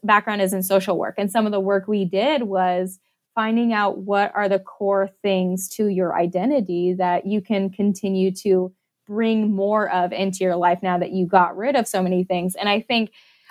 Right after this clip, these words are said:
I had to really reflect as a Christian, like, what are my core values, not only as me, Meg, but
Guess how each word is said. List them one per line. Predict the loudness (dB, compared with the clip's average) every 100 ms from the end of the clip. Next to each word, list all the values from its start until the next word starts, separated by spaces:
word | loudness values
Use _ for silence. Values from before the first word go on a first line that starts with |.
| -6
I | -2 0
had | -2
to | -2
really | -2 0 2 2 0 -2
reflect | -4 -2 0 0
as | 2 2
a | 0
Christian, | -2 -2 0 0 0
like, | 0 0
what | 0 0
are | 0
my | 0 0
core | -2 -4 0
values, | 2 2 0
not | 0 0
only | 2 2
as | 0 0
me, | -2 0
Meg, | 0 0 0 0 -2 -2
but | 0 0 0